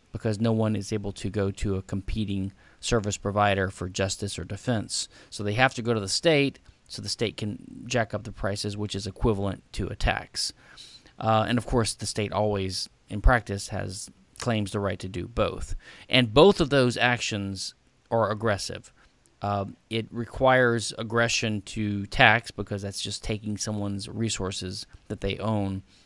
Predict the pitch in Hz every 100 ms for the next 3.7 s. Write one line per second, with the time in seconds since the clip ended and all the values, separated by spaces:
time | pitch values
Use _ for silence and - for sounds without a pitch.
0 | _ 104 98 95 92 - 92 - 127 -
1 | 104 - 104 92 - 117 104 - - -
2 | - - - - _ _ _ _ _ _
3 | - - 110 104 104 101 104